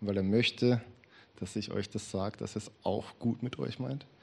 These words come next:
dass er euch liebt und dass er derjenige ist, der euch verändert. Und ihr das nicht auf Biegen und Brechen selber schaffen müsst.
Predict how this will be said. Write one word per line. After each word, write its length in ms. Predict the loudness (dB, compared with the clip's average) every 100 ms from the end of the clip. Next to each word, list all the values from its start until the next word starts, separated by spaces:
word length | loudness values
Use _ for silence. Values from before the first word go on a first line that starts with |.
| -20 -20 _
dass 180 | -4 -2
er 180 | -2 2
euch 360 | 4 4 2
liebt 280 | 0 -2 -4 -20 -20 -20 -20 _ _
und 120 | 2
dass 200 | 2 2 0
er 240 | 2 2 4
derjenige 680 | 4 4 4 4 4 2
ist, 420 | -2 -4 -8 -12 -18 -20 -20 _ _ _ 0
der 160 | 0
euch 460 | 2 2 2 0 -4 -16 _ _ _ _ _ _ _
verändert. 580 | -4 -2 0 -2 -4 -10 -20 -20 _ _ -20 -20 -20 -12
Und 80 | -2
ihr 100 | 0
das 220 | 0 2
nicht 480 | 4 4 4 -2 -6 -14 -20 -4
auf 220 | 0 0 0
Biegen 360 | 2 4 4
und 120 | 2
Brechen 280 | 2 -2 0
selber 300 | 2 2 4
schaffen 340 | 4 2 0 -4
müsst. 300 | -6 -10